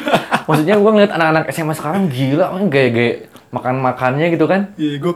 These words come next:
Speaker 1: gua, gua kemarin ngelewat di Pasar Jumat kan ada apa sih? Eh, yang si Julius tuh di mana sih? Yang di pinggir
Speaker 2: Oh,
Speaker 1: J B T.
Speaker 2: Kakota, Kakota.
Speaker 1: Kakota tuh. Gua lihat sore-sore ke sana, di lantai atasnya tuh ada anak-anak baju putih biru main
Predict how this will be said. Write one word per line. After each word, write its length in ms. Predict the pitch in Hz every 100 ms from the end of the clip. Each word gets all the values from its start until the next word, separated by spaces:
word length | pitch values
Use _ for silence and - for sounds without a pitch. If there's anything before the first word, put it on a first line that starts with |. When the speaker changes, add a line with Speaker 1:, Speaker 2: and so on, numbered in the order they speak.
| -
Speaker 1:
gua, 140 | 170 185
gua 200 | 160 190
kemarin 380 | 190 156 196 190 -
ngelewat 640 | 170 143 143 139 139 139 -
di 60 | 147
Pasar 240 | - 139
Jumat 300 | 135 131 185 -
kan 240 | - 185
ada 320 | - 143 131 139
apa 60 | 175
sih? 140 | 247 - _ _
Eh, 400 | - 143 139 131
yang 480 | 135 135 135 135 131
si 160 | - 127
Julius 400 | 123 123 117 190
tuh 80 |
di 80 | 156
mana 160 | 123 123
sih? 160 | 220 220
Yang 120 | 147 139
di 40 | 139
pinggir 180 | 131
Speaker 2:
Oh, 60 | 135
Speaker 1:
J 80 | 135
B 80 | 120
T. 80 |
Speaker 2:
Kakota, 240 | 113 110 110
Kakota. 380 | 104 98 98 101 - _
Speaker 1:
Kakota 380 | 139 135 127 143 151 143
tuh. 160 | 123 113 _ -
Gua 100 | 135
lihat 160 | 135 147
sore-sore 400 | 151 131 135 135
ke 80 | 139
sana, 400 | 123 117 180 226 - _ _
di 160 | 127 123
lantai 240 | 127 127
atasnya 320 | 123 123 127
tuh 240 | 151 208 -
ada 400 | 160 131 127 - -
anak-anak 480 | - 139 135 131 -
baju 320 | 131 123 131 131 127 - _
putih 240 | - 151 139
biru 240 | 180 233
main 240 | 180 208